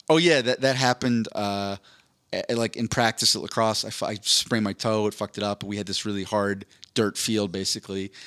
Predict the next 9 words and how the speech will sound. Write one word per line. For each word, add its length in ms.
But 80
what 280
really 260
happened 480
<laughs> 340
was 260
earlier 340
that 220
day, 420